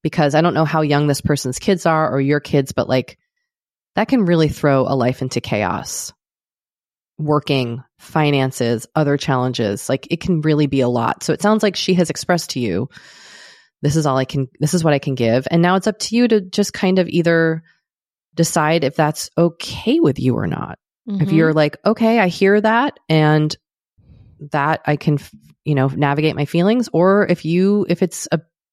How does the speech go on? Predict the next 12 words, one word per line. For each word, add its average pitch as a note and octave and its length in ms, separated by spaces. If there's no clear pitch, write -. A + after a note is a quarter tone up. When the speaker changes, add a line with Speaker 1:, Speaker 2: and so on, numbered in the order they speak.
Speaker 1:
something F3 300
that E3 100
you E3+ 140
wanna, F3 480
I D#3 60
don't F3+ 140
know C3 160
what C3 120
the C3+ 80
word B2 180
is, D3+ 160
like, B2 240